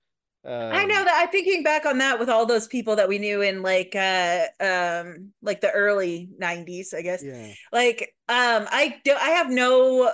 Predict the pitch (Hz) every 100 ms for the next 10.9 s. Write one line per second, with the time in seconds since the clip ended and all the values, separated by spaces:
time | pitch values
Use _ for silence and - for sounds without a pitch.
0 | - 220 214 208 226 214 220 233 214 214
1 | 185 202 202 202 196 185 185 185 175 170
2 | 175 170 160 160 180 165 156 170 143 156
3 | 180 196 220 220 214 185 214 214 247 233
4 | 220 214 202 - - 214 214 214 202 -
5 | 202 208 185 180 185 196 190 190 175 165
6 | - - - - 214 208 196 233 247 254
7 | 208 208 240 247 220 226 247 226 - 240
8 | 240 240 233 240 233 254 180 175 190 208
9 | 185 185 180 180 165 190 180 185 185 202
10 | 220 226 - - _ 214 208 196